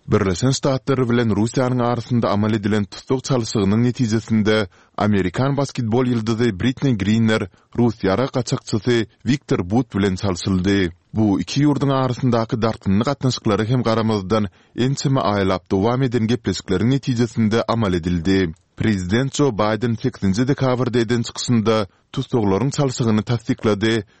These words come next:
we Greeneriň Russiýadaky güz üçin geçirilen suw diňlenşiginden soň ýalňyşlyk bilen saklanandygyny aýtdy. "Biz bugünüň gelmegi üçin uzak wagtdan bäri tagalla etdik" diýip Biden bellidi. Onuň administrasiýasy tutsak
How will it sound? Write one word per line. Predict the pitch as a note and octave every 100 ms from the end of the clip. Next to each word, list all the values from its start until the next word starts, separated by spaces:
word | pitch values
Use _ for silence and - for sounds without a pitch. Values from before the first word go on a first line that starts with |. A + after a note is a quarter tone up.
| -
we | G#2+
Greeneriň | F#2 G#2 A#2+ A#2 F#2+ E2
Russiýadaky | A2 C#3 C#3 A#2+ A#2+ A2 A#2+ G2
güz | G2+ C3+
üçin | D3+ C#3+ B2+
geçirilen | A#2 C3 A2 G#2
suw | G2 D#3+ -
diňlenşiginden | C#3 C3 A#2 A#2 G2 F#2 A#2+ A2+
soň | A#2+ A2 - _ _
ýalňyşlyk | A2+ A2+ F#2 - C#3 -
bilen | B2+ A#2+
saklanandygyny | - C3+ A#2+ G2+ G#2 G2+ G2 F#2+ F2+
aýtdy. | F2+ - - G2 G2 F2 _ _ _
"Biz | B2 A2 F2
bugünüň | C3+ D#3+ C#3+
gelmegi | C3 B2+ A#2 G#2 G#2+
üçin | - A#2
uzak | F#2 G#2+ D#3
wagtdan | C#3+ B2 - B2
bäri | B2 A#2
tagalla | A2+ A#2+ G#2 F2+ A2
etdik" | A#2 - - -
diýip | C3 - -
Biden | A2 G#2+ F2+ F#2 F2+
bellidi. | F#2 F2 F2 E2+ F2+ E2+ - _ _
Onuň | G2 G#2 C3+
administrasiýasy | B2+ B2+ A#2+ - F2+ F#2+ - F#2 E2+
tutsak | - - C3+